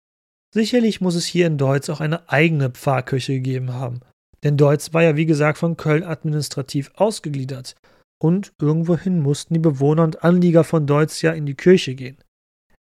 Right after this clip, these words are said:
Extra durch den Rhein schwimmen oder die morsche römische Rheinbrücke nutzen, falls sie noch stand,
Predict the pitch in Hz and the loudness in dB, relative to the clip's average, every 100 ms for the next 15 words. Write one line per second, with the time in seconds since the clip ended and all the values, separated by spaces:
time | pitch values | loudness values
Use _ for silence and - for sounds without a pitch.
0 | - 156 - 160 151 147 - 185 - - | -2 0 0 0 2 0 -2 -4 -4 -4
1 | 202 208 - 196 196 202 156 147 139 135 | -4 -4 -2 0 0 0 -2 0 -2 -6
2 | - - _ 143 143 165 - 160 143 156 | -8 -20 _ -4 -2 -2 -4 -6 -4 -4
3 | 185 170 160 139 147 175 180 170 175 160 | -6 -6 -4 -2 0 2 0 2 0 0
4 | - - - 185 - 175 160 131 127 - | -8 -10 -2 -2 0 -6 -6 -8 -8 -6
5 | 139 135 - - 165 185 170 | -6 -6 -8 -4 -2 0 -4